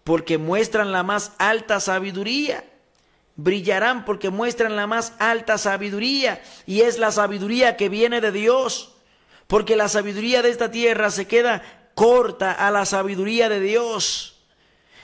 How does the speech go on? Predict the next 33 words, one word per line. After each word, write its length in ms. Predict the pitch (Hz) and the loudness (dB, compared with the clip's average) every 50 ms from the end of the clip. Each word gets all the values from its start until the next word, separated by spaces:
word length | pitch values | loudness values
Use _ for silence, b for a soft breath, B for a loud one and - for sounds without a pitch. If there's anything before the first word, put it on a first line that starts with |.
| b b | b b
La 160 | - 202 202 | 0 0 0
sabiduría 480 | - 226 202 208 202 185 196 220 233 | 0 0 -2 -2 -4 -6 0 0 2
de 100 | 233 233 | 2 2
Dios 280 | 220 208 220 220 208 214 | 0 0 0 0 -2 -2
es 200 | 170 220 208 190 | -4 -6 -6 -4
más 320 | 220 226 220 214 208 - - - _ _ | -2 -2 -2 -2 -2 -6 -12 -20 _ _
alta, 500 | - 214 247 262 262 247 - - - 185 | 0 2 2 2 2 -2 -4 -4 -4 -4
gloria 280 | 175 196 208 208 214 220 | -2 -2 -2 -2 -2 -2
al 80 | 214 190 | -2 -2
Señor, 640 | - 196 185 175 202 226 240 233 208 175 - - - _ _ _ _ b b b b b b b | -2 -4 -4 -2 -2 -2 -2 -2 -2 -6 -8 -12 -20 _ _ _ _ b b b b b b b
que 180 | - 220 226 | 4 4 4
la 140 | 220 214 202 | 4 2 0
sabiduría 640 | 190 - 202 190 196 190 175 196 220 233 233 220 202 | 0 0 -2 -2 -2 -4 -6 -4 -2 2 2 2 2
de 180 | 190 208 208 220 | 2 0 0 0
esta 240 | 214 220 214 196 196 | 0 0 -2 -2 -2
tierra. 560 | - 196 208 226 233 226 202 190 190 180 185 | -2 0 2 2 2 2 2 -2 -4 -2 -2
Por 140 | 196 208 220 | 0 -2 0
eso 140 | 202 220 | 0 -2
es 60 | 240 233 | -2 -2
que 80 | 233 | -2
tenemos 420 | 226 220 214 220 233 233 233 226 226 | -2 -2 -2 -2 -2 -4 -4 -4 -2
que 100 | 240 226 | -2 -2
agarrarnos 640 | 208 208 190 185 190 214 226 233 233 226 226 214 180 | 0 0 0 0 2 2 2 2 2 0 -6 -4 -4
de 80 | 208 | -4
Dios 380 | 185 196 208 220 233 233 - B B B B | -2 2 2 2 2 2 0 B B B B
y 140 | 208 214 190 | -6 -4 0
pedirle 480 | - 208 202 190 233 247 247 240 226 | 2 2 2 2 -2 -2 0 0 2
la 140 | 214 208 202 | 2 2 -2
dirección 680 | 196 214 196 202 185 - - - 214 233 247 240 233 214 | -2 -2 -4 -2 -2 -2 -2 0 2 2 2 2 0 -2
al 120 | 196 185 | -2 -2
Dios 220 | 175 208 220 208 | 0 0 0 0
del 140 | 190 214 196 | 0 -2 -2
cielo. 560 | - - 202 220 233 240 226 208 165 - - | -2 -2 0 2 2 2 0 -4 -6 -8 -12